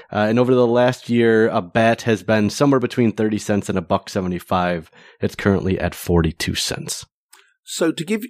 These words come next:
Speaker 2: to give you an example of this, right, I, um, when that first came out, because it was before crypto people ruined the universe, I thought, "Hey, wow, crypto, th-, I could do this and I could earn these and,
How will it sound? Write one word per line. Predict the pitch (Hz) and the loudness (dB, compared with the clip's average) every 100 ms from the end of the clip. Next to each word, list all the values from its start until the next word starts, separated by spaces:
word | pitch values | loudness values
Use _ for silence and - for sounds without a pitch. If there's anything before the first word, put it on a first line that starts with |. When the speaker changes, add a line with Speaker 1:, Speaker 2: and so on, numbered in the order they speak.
| _ - - | _ -12 -4
Speaker 2:
to | 175 | -2
give | 220 | 0
you | 254 247 | 0 2
an | 214 | 2
example | 175 185 165 160 131 | 2 2 2 -2 -6
of | 110 110 | -6 -6
this, | 110 92 - | -8 -8 -6
right, | 104 110 | -4 0
I, | 151 208 254 220 | 0 2 2 0
um, | 151 156 | 2 2
when | 156 214 | 2 2
that | 247 | 2
first | - 190 - | 2 0 0
came | 151 120 | 0 0
out, | 78 120 135 _ _ - - _ | -2 -4 -4 _ _ -20 -20 _
because | - 127 135 123 | 0 0 -2 -2
it | 120 | -6
was | 123 | -4
before | 123 - 127 110 104 - - - - | -4 0 2 2 0 -6 -20 -20 -6
crypto | - - - 101 | -4 -2 -4 -4
people | 110 - 107 | -4 -4 -2
ruined | 117 110 110 | 0 2 0
the | 110 | -2
universe, | 107 90 - - 90 - - - - - | -2 -4 -6 -10 -8 -8 -10 -14 -20 -4
I | 139 180 | 0 0
thought, | - 131 113 139 - _ | 0 -2 0 -2 -4 _
"Hey, | 285 381 139 131 | -2 0 0 -2
wow, | 226 349 175 - _ _ - | -2 0 -2 -6 _ _ -4
crypto, | - - - 156 | -2 -2 0 0
th-, | 127 | 2
I | - 247 | 0 0
could | 262 | 0
do | 151 131 | 2 2
this | 202 233 | 2 2
and | 175 | 2
I | 170 | 2
could | 160 | 2
earn | 143 139 113 | 4 2 2
these | 139 240 196 | 2 2 0
and, | 147 | -4